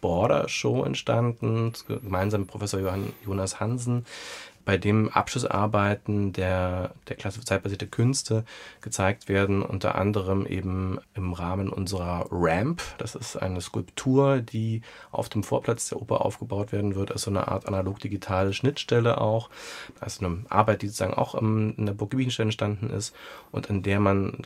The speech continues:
Q-R-Codes finden können wird, wo man eben jede einzelne dieser Abschlussarbeiten zugreifen kann und sehen können wird.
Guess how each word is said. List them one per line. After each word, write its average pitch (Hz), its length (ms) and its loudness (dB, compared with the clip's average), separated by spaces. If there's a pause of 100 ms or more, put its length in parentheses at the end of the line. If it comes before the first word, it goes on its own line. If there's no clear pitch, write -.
Q-R-Codes - 640 0
finden 101 640 0
können 101 400 2
wird, 127 260 2
wo 101 80 0
man 104 220 4
eben 87 240 -4
jede 104 320 2
einzelne 98 420 0
dieser 98 400 0
Abschlussarbeiten 95 1120 -2
zugreifen 104 460 -2
kann 92 300 0
und 90 200 -4
sehen 139 300 0
können 123 320 0
wird. 117 200 0